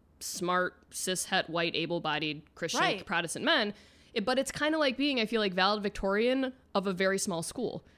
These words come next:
Speaker 2: Yes,
Speaker 1: It's like,
Speaker 2: yes,
Speaker 1: yeah, it's
Speaker 2: yes.
Speaker 1: like you're valedictorian of, like,
Speaker 2: Three.
Speaker 1: your, yeah, o-, of
Speaker 2: <laughs>
Speaker 1: three, but, like,
Speaker 2: Yeah.
Speaker 1: the majority of the human population has actually not been able to participate, and the likelihood that the valedictorian at a small school is gonna be valedictorian of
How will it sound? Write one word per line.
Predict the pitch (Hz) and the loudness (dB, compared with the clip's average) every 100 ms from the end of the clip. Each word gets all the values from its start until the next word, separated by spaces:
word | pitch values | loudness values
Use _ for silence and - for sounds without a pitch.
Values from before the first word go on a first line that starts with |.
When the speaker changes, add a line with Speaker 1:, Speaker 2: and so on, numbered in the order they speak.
| - | 2
Speaker 2:
Yes, | 285 285 | 6 6
Speaker 1:
It's | - | 8
like, | 440 | 8
Speaker 2:
yes, | 427 294 - | 8 4 0
Speaker 1:
yeah, | 294 480 | 6 8
it's | 240 | 8
Speaker 2:
yes. | 330 | 6
Speaker 1:
like | 294 - | 4 0
you're | 294 330 | -2 6
valedictorian | 349 370 381 - 381 349 285 - | 8 8 4 2 2 4 2 4
of, | 247 240 | 2 2
like, | 254 233 - | 2 2 0
Speaker 2:
Three. | 208 208 269 | -2 4 4
Speaker 1:
your, | 196 208 | 2 -4
yeah, | 247 403 - | 2 4 8
o-, | 330 - | 6 6
of | - | 2
Speaker 2:
<laughs> | |
Speaker 1:
three, | 285 370 427 359 | 4 4 4 4
but, | 269 285 | 2 4
like, | 294 269 - - | 4 2 -6 -18
Speaker 2:
Yeah. | - 240 196 | -8 -6 -4
Speaker 1:
the | 240 320 311 285 | 2 4 4 4
majority | 269 214 254 311 339 302 | 2 2 0 2 2 2
of | 254 214 | 0 -2
the | |
human | - 226 220 | -4 -2 -2
population | 208 196 185 202 285 262 220 | 0 -4 -2 -2 0 0 -2
has | 202 202 | -2 0
actually | 202 - 208 190 | 0 0 -2 2
not | 180 170 | 2 0
been | 180 | 0
able | 170 160 | -2 -4
to | - | -8
participate, | 139 - 175 233 302 | -8 -8 -6 0 2
and | 269 | 2
the | 247 | 0
likelihood | 214 262 269 262 - 226 202 | 2 0 0 -8 -4 -2 0
that | 185 | -2
the | 185 | 0
valedictorian | 190 196 202 196 - 233 214 185 175 - | 2 2 2 -4 -2 0 2 2 0 -2
at | 180 | -2
a | |
small | 170 190 175 | -2 -2 -4
school | - - 311 240 | -4 -4 2 2
is | 196 | 0
gonna | 202 196 | 0 0
be | 190 | 0
valedictorian | 180 175 180 175 - 185 175 170 165 | 0 2 0 -2 -4 -2 0 -2 -2
of | 175 | -4